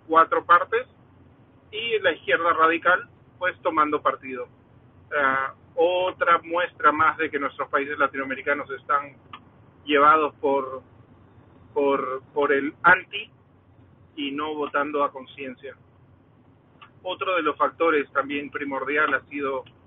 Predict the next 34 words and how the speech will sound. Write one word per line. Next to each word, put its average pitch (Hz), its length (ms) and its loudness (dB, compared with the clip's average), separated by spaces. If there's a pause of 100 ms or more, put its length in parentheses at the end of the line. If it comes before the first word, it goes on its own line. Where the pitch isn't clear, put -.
(340)
el 135 200 -4
gran 170 300 2
ausentismo, 143 840 -8 (840)
eh, 135 760 -2 (320)
eh, 139 380 -6 (200)
por 143 140 -2
el 131 100 -6
tema 147 260 2
de 135 80 -2
no 143 160 -4
ir 151 120 0
a, 143 240 4
a - 160 -14
votar 143 320 0
en 147 100 -2
pandemia, 160 580 -4 (760)
pero 143 300 2
pues 147 240 -6 (120)
eso 160 240 -6
no 156 100 -4
justifica 147 840 -2 (680)
que, 135 520 -4 (520)
que 135 340 -12 (280)
casi 156 260 0
el 147 100 -6
treinta, 151 340 -2
treinta 139 280 -8
y 135 80 -12
cinco 151 280 -14
por 139 220 -18
ciento 147 240 -12
de 143 80 -6
la 139 80 -6
población 135 460 -12